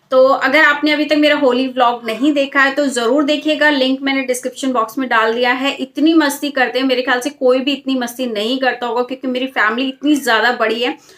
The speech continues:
तो सब लोग मिलके बहुत ही ज़्यादा मस्ती करते हैं धूम धमाके से। तो वो कुछ अलग ही हमारा जो व्लॉग है वो बिल्कुल different है, मुझे नहीं लगता इस तरह से कोई भी मस्ती करता होगा।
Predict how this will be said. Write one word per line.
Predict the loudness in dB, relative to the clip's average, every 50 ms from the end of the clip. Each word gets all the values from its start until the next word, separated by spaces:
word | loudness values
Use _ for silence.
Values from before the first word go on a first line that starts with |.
| -20 _ _ -6
तो | -2
सब | 0 0 2
लोग | 4 4 4 6
मिलके | 6 4 4 2 0 -2
बहुत | -4 -4 -8 -14 -8 -4 -2 -2 0 2
ही | 2 2
ज़्यादा | 4 4 4 2 0 0
मस्ती | 0 -2 -4 -4 -6 -4
करते | -2 0 0 0 0 -2
हैं | -2 -2 -4 _ _ _ _ _ -2
धूम | 2 4 6 6 6 6 6 4 2 -4 _ _ _ -6
धमाके | -4 -2 0 2 2 2 0 0 0 0 0
से। | 0 0 0 0 0 0 -2 -6 -10 -20 -20 -18 -16 -16 -8 -2
तो | 2 4 6 6 4
वो | 2 0 -4
कुछ | -4 -4 -4 -4 -2
अलग | -2 0 2 4 4 4 2
ही | 2 2 2
हमारा | 4 4 2 2 2 2 4 2 2 2
जो | 0 0 -2 -2
व्लॉग | 0 2 2 2 2 2 2 0
है | 0 0 0 0 0
वो | 0 -2 -4
बिल्कुल | -4 -6 -8 -6 -2 0 0 0
different | 0 -2 -6 -2 0 0 0 0 0
है, | -2 -2
मुझे | -2 -4 -4 -4 -2 -2
नहीं | 0 0
लगता | -2 -2 -2 -2 -2
इस | -2 -2 -2
तरह | -2 -2 -2 -2
से | -4 -4
कोई | -4 -2 0 0
भी | 0 -2
मस्ती | -4 -6 -8 -8 -8 -8
करता | -6 -4 -4 -4 -4 -4 -2
होगा। | -2 -2 0 0 -2 -2 -2